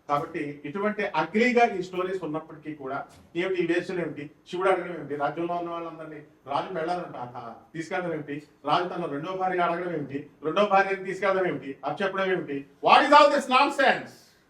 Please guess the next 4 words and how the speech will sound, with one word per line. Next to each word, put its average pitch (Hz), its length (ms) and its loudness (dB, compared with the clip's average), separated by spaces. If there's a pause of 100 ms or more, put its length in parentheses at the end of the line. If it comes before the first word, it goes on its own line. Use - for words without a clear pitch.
(320)
అలాగే 233 560 2 (340)
మళ్ళీ 208 480 4 (140)
ఆ 196 360 6
వాడు - 580 2